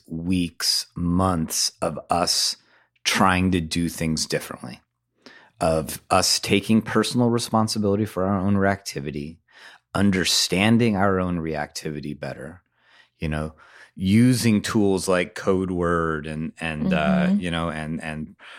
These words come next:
Speaker 1: processes like rain and, you know, other things that
Speaker 2: Cognitive restructuring
Speaker 1: Yeah, cogni-
Speaker 2: technique.
Speaker 1: using all those tools to,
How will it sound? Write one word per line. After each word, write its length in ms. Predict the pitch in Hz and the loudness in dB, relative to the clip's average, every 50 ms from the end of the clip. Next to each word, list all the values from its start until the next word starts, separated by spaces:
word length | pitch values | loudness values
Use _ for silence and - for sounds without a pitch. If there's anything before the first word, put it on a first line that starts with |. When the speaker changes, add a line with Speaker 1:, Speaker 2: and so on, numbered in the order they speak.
| - _ - | -20 _ -4
Speaker 1:
processes 680 | - 110 101 92 - - 98 - - 95 92 87 85 | 0 2 2 2 2 2 0 0 0 0 -2 0 0
like 300 | 90 82 78 78 78 - - | 2 2 2 0 -2 -6 -10
rain 680 | - 76 78 85 87 90 87 87 85 82 82 80 80 78 | -12 -8 -4 0 0 0 2 0 0 0 0 -2 -2 -4
and, 220 | 78 76 76 78 80 | -4 -6 -6 -6 -6
you 80 | 80 | -6
know, 140 | 80 80 80 | -6 -8 -8
other 300 | - - 90 92 90 85 | -6 -4 -2 0 0 0
things 320 | - - 185 185 185 175 | 0 2 2 4 4 4
that 60 | 185 185 | 4 2
Speaker 2:
Cognitive 180 | 175 175 175 - | 2 2 0 -2
restructuring 480 | 175 170 - - - 180 170 - - | -4 -6 -6 -4 -2 -2 0 0 0
Speaker 1:
Yeah, 200 | 175 - 165 170 | 2 2 2 2
cogni- 840 | 170 - - 82 85 87 - 170 170 170 165 165 165 160 160 160 165 - | 2 0 2 2 2 2 2 2 2 2 2 2 2 0 0 -2 -2 -4
Speaker 2:
technique. 100 | - - | -8 -10
Speaker 1:
using 640 | - 85 92 101 113 123 127 117 110 120 113 110 - | -6 0 4 4 6 6 6 4 4 4 4 2 2
all 260 | 82 92 95 98 101 | 0 0 0 0 0
those 440 | 95 98 95 92 92 90 - - - | 0 0 0 2 0 0 -2 -4 -6
tools 760 | - - - 101 92 85 78 73 73 78 78 - - - - - - _ _ _ _ _ _ - | -8 -6 -2 0 0 0 0 -2 -4 -6 -6 -6 -6 -6 -8 -12 -20 _ _ _ _ _ _ -6
to, 440 | - - 95 87 82 82 80 - | -4 -2 0 0 0 0 -2 -4